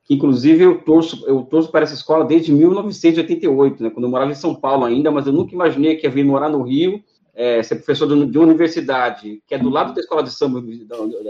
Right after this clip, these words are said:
da, da quadra Vila Isabel, no bairro do Maracanã, pa-, tá, é, ao lado da Vila Isabel, e moro na Vila Isabel, né?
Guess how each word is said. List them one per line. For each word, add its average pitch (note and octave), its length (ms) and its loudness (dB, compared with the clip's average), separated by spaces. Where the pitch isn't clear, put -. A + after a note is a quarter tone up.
da, F#2+ 400 -14
da G#2+ 120 -2
quadra A#2+ 220 -2
Vila A#2 120 4
Isabel, A#2 560 4
no B2+ 60 -6
bairro A2+ 200 2
do A2 80 0
Maracanã, A2 560 -2
pa-, A2+ 220 0
tá, B2 420 -4
é, G2 260 -8
ao A2 100 -4
lado B2+ 140 2
da A2+ 60 -2
Vila A2 140 -2
Isabel, A#2 440 4
e G#3 60 2
moro G#3 220 4
na G3+ 60 -2
Vila G#3+ 120 -4
Isabel, G#3+ 400 2
né? D3+ 160 -6